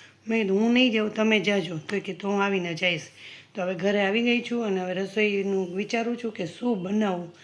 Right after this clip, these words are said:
તો મલયભાઈ તો કહેતા હતા, "મમ્મા કંઈક નવું બનાવી દે." પણ હવે નવામાં તો હું એને રોજ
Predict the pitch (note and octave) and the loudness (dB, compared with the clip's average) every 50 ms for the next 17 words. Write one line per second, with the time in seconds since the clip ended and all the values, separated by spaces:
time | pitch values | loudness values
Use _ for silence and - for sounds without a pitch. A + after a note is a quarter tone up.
0 | - - - - - - _ - - F#3+ F#3+ F#3+ G3+ G#3+ A3 A3 G#3+ G3+ G#3 G#3 | -20 -20 -20 -20 -20 -20 _ -8 -4 -2 -2 0 2 2 2 2 2 2 -2 -4
1 | G3+ G3+ G3 - A3 G#3 G#3 G#3+ G3+ G#3 G3 G3 G#3 A3 A3+ A3+ A3 G3 G#3 G3+ | -4 -6 -6 -4 -4 -4 -2 -4 -6 -4 -2 -2 0 0 0 0 0 2 0 0
2 | F3+ G3 G3 G3+ G#3+ A3+ A#3 A3 G#3 A3 A3 G#3+ G3+ F3+ E3+ E3+ F3 E3 F3 E3+ | 2 0 0 2 2 2 2 2 0 0 0 0 -2 -2 -4 -6 -6 -8 -8 -8
3 | F3 F#3+ F#3+ F#3+ F#3+ F#3+ F#3+ F#3+ G3+ G#3+ A3+ A3+ A3 G#3 G3 F3+ F#3+ F#3 D#3 - | -6 -4 -2 -2 0 0 0 0 0 2 2 0 0 -2 -4 -6 -8 -8 -10 -10
4 | C4+ C#4+ C#4 C#4 C4 B3 A#3 A#3 A3+ G#3+ A3 A3+ A3+ | -12 -10 -4 0 2 2 2 2 2 0 0 0 -2